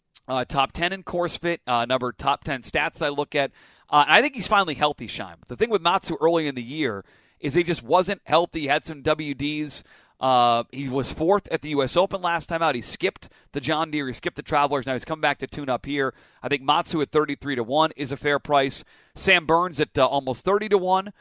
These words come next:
uh, just based on the numbers and his, uh, current form. Missed the cut there at the Travelers. Before that, top third at the U S Open, was fourth in the R B C in Toronto. Um, and then I had a long shot, a longer shot play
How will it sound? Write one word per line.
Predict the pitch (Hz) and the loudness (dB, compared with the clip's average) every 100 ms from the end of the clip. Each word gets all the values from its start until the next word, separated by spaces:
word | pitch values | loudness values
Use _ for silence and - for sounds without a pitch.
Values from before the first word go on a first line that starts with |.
| _ _ _ | _ _ _
uh, | 123 127 | 2 2
just | 147 - | 0 0
based | 160 151 160 | 0 0 0
on | 143 | -2
the | |
numbers | 131 151 156 165 147 | 0 0 2 -2 -4
and | 127 131 | -6 -8
his, | - 131 | -6 -4
uh, | 117 | -4
current | 110 156 156 123 | -4 -2 -2 -2
form. | 139 131 | -2 0
Missed | 156 - | -2 -6
the | 151 | -4
cut | 151 - | -4 0
there | 147 139 | 0 0
at | |
the | 123 | -4
Travelers. | - 143 143 139 | 0 0 0 -2
Before | - 107 143 143 | -8 -4 -2 0
that, | 139 - | 0 -2
top | 139 - | -4 -2
third | 143 127 | -2 -4
at | |
the | 131 | -4
U | 131 | -4
S | 123 135 | -2 -2
Open, | 131 123 | -4 -6
was | 110 | -12
fourth | - 139 135 - _ _ _ | -4 -2 -2 -4 _ _ _
in | 139 | -8
the | 127 | 2
R | 139 131 | 2 2
B | 131 | -2
C | - 127 | -6 -10
in | 107 | -10
Toronto. | 110 123 131 123 117 - _ _ _ - | -4 -2 2 2 0 -2 _ _ _ 0
Um, | 135 127 123 120 120 - | 4 6 4 4 0 -6
and | 127 | -6
then | 170 170 | -2 0
I | |
had | 156 | 0
a | 135 | -2
long | 131 226 320 349 | -2 -2 -2 -6
shot, | - 123 113 | -4 -4 -4
a | 127 | -6
longer | 123 147 156 135 | -2 0 0 -4
shot | - 110 98 | -4 -6 -6
play | - 95 90 | -12 -14 -14